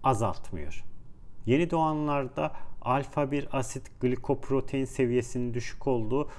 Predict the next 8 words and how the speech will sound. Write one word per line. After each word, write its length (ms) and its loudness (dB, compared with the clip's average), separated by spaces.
unutulmamalıdır. 1200 -2
Bu 160 2
da 240 2
serbest 640 0
plazma 440 2
ile 300 0
dozun 400 2
artacağı 880 0